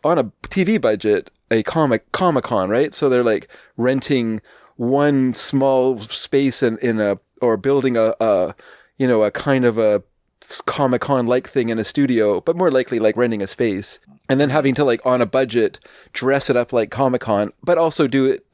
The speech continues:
so that you're not using any licensed pro-, products 'cause then you have to pay for them. And so, you know, it keeps getting more and more down market as you go, and you end up with T V Comic-Con, I think, is part of the problem. I don't wanna hack on people for stuff like that,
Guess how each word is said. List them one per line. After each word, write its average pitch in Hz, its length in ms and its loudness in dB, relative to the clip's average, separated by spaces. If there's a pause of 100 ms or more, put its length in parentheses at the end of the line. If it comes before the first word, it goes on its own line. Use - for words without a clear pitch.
(180)
so - 220 -2
that 139 140 2
you're 131 100 2
not 135 200 0
using 131 340 0
any 117 160 2
licensed 123 460 -2
pro-, 151 260 0 (140)
products 160 420 -2
'cause 127 100 -2
then 123 120 2
you 110 60 -6
have 104 80 -8
to - 60 -10
pay 160 140 2
for 113 180 -4
them. 90 300 -6 (420)
And 143 80 -4
so, 151 320 2
you 165 120 0
know, 139 100 2
it 135 140 -2
keeps - 200 -2
getting 143 200 2
more 139 120 2
and 131 80 0
more 117 140 2
down 117 280 0
market 127 340 -2
as 107 180 -2
you 104 80 -2
go, 127 300 0
and 107 100 -2
you 110 80 0
end 107 140 0
up 101 180 0
with - 440 -6
T 120 140 -4
V 95 240 -4
Comic-Con, 104 600 -4
I 92 60 -8
think, 90 260 -8
is 85 200 -10 (140)
part - 200 0
of - 20 -4
the 85 80 -2
problem. 87 500 -8 (320)
I 143 80 2
don't 131 100 4
wanna 101 180 2
hack 107 260 0
on 98 100 -4
people 101 280 -8
for 95 120 -14
stuff - 200 -10
like 101 140 -4
that, 50 240 -4